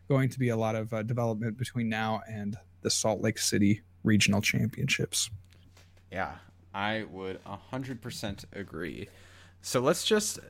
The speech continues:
Speaker 2: dive right in then by kind of recapping the events over in Brisbane. We're not gonna spend too much time talking about all the nitty-gritty, um, but we do wanna kind of digest what the outcome was here.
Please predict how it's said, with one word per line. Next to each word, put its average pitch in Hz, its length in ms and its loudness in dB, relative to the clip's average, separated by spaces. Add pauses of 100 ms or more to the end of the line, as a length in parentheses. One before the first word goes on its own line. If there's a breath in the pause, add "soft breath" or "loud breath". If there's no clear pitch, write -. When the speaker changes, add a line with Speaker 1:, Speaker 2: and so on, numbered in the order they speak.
(140)
Speaker 2:
dive 127 320 6
right 127 180 6
in 139 180 2
then 117 340 2 (220)
by 101 500 6
kind 156 180 0
of 135 180 0
recapping 104 920 0 (600 soft breath)
the 104 260 4
events 101 580 2
over 104 340 0
in 98 160 -2
Brisbane. 90 720 -6
We're 113 120 2
not 156 180 6
gonna 185 320 4 (440)
spend 131 360 0
too 165 120 0
much 151 200 2
time 139 240 4
talking 123 240 0
about 113 180 4
all 135 200 10
the 127 100 4
nitty-gritty, 113 720 0 (500 soft breath)
um, 82 440 -2 (680)
but 107 200 4
we 113 100 0
do 131 200 2
wanna 123 220 2
kind 110 260 -2
of 95 120 -2 (440)
digest 120 720 4
what 120 200 0
the 107 120 -8
outcome 92 400 -4
was 78 260 -8
here. 92 380 -4